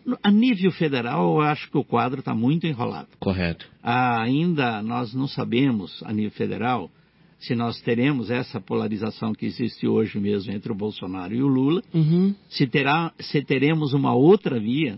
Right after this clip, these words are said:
Speaker 1: o
Speaker 2: Uhum.
Speaker 1: pessoal fala terceira via, mas pode ser qualquer outra via,
Speaker 2: Sim.
Speaker 1: que eventualmente pode ganhar espaço ao longo desses meses.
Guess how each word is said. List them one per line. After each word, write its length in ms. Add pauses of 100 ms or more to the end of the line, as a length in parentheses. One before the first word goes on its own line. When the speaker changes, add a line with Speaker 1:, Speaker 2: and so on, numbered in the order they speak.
(140)
Speaker 1:
o 60
Speaker 2:
Uhum. 60
Speaker 1:
pessoal 240
fala 200
terceira 520
via, 180
mas 160
pode 220
ser 120
qualquer 320
outra 360
via, 400
Speaker 2:
Sim. 320 (160)
Speaker 1:
que 80
eventualmente 960
pode 500
ganhar 580
espaço 800 (360)
ao 160
longo 420
desses 440
meses. 520